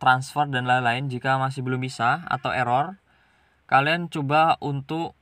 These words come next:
restart ponsel kalian ya. Oke, kita restart ponsel kita. Kalian matikan saja.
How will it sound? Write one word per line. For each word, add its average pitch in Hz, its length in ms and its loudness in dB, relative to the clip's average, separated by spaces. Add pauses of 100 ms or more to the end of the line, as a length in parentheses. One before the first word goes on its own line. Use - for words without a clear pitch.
(260)
restart 139 560 4 (240)
ponsel 131 480 -2
kalian 123 480 0
ya. 113 120 -6 (1000)
Oke, 123 320 -4
kita 127 720 4
restart 123 400 2
ponsel 127 320 -4
kita. 123 560 4 (640)
Kalian 113 240 2
matikan 123 400 2
saja. 120 720 0